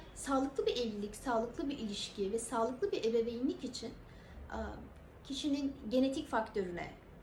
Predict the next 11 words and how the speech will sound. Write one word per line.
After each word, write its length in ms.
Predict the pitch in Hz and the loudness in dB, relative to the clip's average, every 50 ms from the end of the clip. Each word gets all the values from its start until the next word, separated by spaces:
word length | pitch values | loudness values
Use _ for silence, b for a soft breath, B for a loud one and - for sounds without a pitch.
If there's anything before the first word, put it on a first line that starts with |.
| - - - - - - - - | -18 -18 -18 -16 -16 -12 -6 -2
geçmiş 380 | 247 254 254 - 269 - - | -2 -2 0 -2 -4 -2 2
bağımlılıklarına, 840 | 247 240 233 226 220 208 208 208 - - 196 180 175 170 165 165 - - - | 4 4 6 4 2 0 -2 -4 -4 -4 -4 -4 -4 -6 -6 -8 -8 -4 2
deneyimlerine 680 | 233 226 220 208 196 190 185 175 165 165 170 180 180 190 | 4 4 4 4 4 2 2 0 -2 -4 -4 -4 -4 -2
bakmak 360 | 202 202 202 - 226 - - - - - - - | -2 -2 -2 -4 -6 -6 -6 -8 -10 -14 -12 -8
çok 180 | - 311 269 | -8 -6 -6
önemlidir. 680 | 233 180 - - - - - - - - - - - - - B B B B B B B B - | -6 -6 -6 -8 -8 -10 -12 -12 -12 -10 -10 -10 -10 -10 -12 B B B B B B B B 2
Yani 340 | 220 220 220 214 220 220 233 - B B B B | 2 4 4 2 0 -2 -4 -6 B B B B
kalıtsal 320 | - 262 262 - - 262 | 2 2 2 2 2 2
hastalıklar, 640 | 240 214 220 - - 196 185 - - - - - - - - - - - - - - - - - - - - | 2 2 2 0 -2 -2 -4 -4 -6 -6 -6 -6 -6 -8 -12 -14 -14 -16 -16 -18 -18 -16 -16 -16 -16 -4 2
aile 300 | - 240 233 226 226 226 | 6 6 8 8 8 6
hikayesi 720 | 226 226 214 - 226 190 180 - - - - - - - | 4 2 0 -4 -4 -4 -2 -4 -4 -8 -10 -12 -12 -12